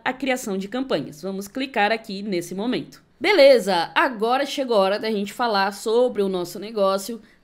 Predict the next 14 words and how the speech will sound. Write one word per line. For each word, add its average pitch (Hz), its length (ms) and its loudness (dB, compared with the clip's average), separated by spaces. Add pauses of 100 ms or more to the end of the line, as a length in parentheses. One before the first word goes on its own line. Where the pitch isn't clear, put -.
(100)
terminar 277 960 2
mais 226 460 -2
algumas 185 420 -4
informações 180 680 -6
importantes 220 840 -6
e 233 60 -8
depois 196 680 -6 (240)
iremos 170 520 -4
para 180 240 -6
a - 20 -6
forma 156 500 -8 (300)
de 262 360 -6 (120)
pagamento. 180 640 -4
Então, 262 360 -6